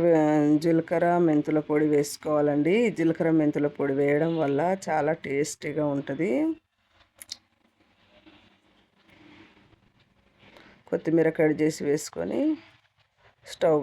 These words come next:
కట్టేసుకుంటే టమాటా చారు రెడీ అండి. ఈ టమాటా చారు సీజన్ అంటూ లేదు, ఎప్పుడైనా చేసుకోవచ్చు. ఎండాకాలం, చలికాలం, వానాకాలం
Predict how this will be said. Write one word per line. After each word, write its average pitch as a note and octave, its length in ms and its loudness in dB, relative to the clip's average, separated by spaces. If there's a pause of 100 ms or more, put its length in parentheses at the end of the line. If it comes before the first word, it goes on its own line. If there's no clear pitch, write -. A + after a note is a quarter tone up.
కట్టేసుకుంటే E3 720 -4 (1200)
టమాటా D#3 400 -2 (100)
చారు D3+ 220 0 (120)
రెడీ D3 220 2 (100)
అండి. F3 260 0 (960)
ఈ - 20 0 (100)
టమాటా D#3 440 2
చారు D#3+ 320 2 (680)
సీజన్ D#3+ 400 0
అంటూ D3 280 0
లేదు, C#3+ 280 0 (280)
ఎప్పుడైనా D3+ 600 -2
చేసుకోవచ్చు. C#3+ 680 -4 (140)
ఎండాకాలం, C#3+ 640 0 (220)
చలికాలం, C#3 600 -4 (100)
వానాకాలం C#3+ 640 -4